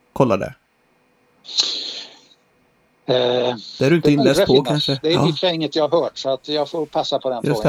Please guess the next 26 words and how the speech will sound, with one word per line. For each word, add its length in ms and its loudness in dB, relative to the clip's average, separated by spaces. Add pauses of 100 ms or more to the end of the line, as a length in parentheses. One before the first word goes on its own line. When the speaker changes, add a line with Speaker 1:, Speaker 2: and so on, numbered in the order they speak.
(100)
Speaker 1:
det. 60 -2
Speaker 2:
Jag 60 -2
vet 100 -12
faktiskt 240 -14
Speaker 1:
Vi 80 2
Speaker 2:
inte. 120 2
Speaker 1:
får, 180 4
vi 120 2
får 100 -2
ta 140 4
med 200 6
det 80 4
till 120 4
en, 220 4
eh, 300 4
senare 380 2
Speaker 2:
Ja, 40 6
Speaker 1:
tillfälle 440 2
här. 160 2
Speaker 2:
precis. 160 -4 (140)
Speaker 1:
Ja, 260 0
Speaker 2:
Precis. 280 -6
Speaker 1:
just 300 0
det. 160 2 (420)
Ja, 260 4
men, 140 4